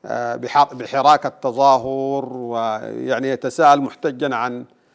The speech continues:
دواعي اعتقال الكوادر وعن منعهم من التظاهر. يعني عددتم في مقالات كثيرة،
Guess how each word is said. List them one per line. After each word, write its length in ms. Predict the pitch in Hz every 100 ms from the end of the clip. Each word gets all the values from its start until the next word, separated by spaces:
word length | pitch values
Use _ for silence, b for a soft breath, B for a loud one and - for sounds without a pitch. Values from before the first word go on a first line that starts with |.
| _ _ -
دواعي 440 | 127 151 165 147 135
اعتقال 500 | 123 165 - 143 135
الكوادر 760 | 131 113 - 127 135 135 139
وعن 200 | 135 113
منعهم 440 | 131 147 123 123 127
من 120 | 123
التظاهر. 460 | - 113 120 110
يعني 300 | 107 101 107 - _ _
عددتم 460 | 139 196 254 262 226
في 120 | 190
مقالات 500 | 170 147 151 170 165
كثيرة، 520 | 139 - 135 110 113